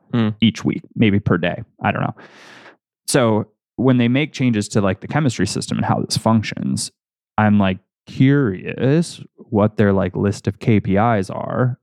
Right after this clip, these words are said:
Speaker 2: for, like, determining whether this change was a good change or whether the change was a bad change,
Speaker 1: Mm.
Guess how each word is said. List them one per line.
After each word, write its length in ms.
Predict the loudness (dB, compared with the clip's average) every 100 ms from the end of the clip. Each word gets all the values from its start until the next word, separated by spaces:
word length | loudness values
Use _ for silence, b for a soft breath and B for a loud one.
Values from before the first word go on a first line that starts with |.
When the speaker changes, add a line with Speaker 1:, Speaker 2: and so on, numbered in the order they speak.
| _ -4
Speaker 2:
for, 320 | 2 4 4
like, 340 | 2 0 -4 -16 -2
determining 680 | -2 2 0 2 0 0
whether 300 | 2 2 2
this 200 | 0 -4 -4
change 380 | -4 -2 -2 -2
was 160 | 0
a 100 | 0
good 380 | 0 2 2 2
change 520 | 2 2 2 0 -6 b b b _ _ 0
or 100 | 2
whether 280 | 2 0
the 120 | 0 -2
change 340 | -2 -4 -4
was 160 | -6 -6
a 60 |
bad 340 | -2 0 0 -2
change, 460 | -6 -4 -4 -6
Speaker 1:
Mm. 320 | -2 0 0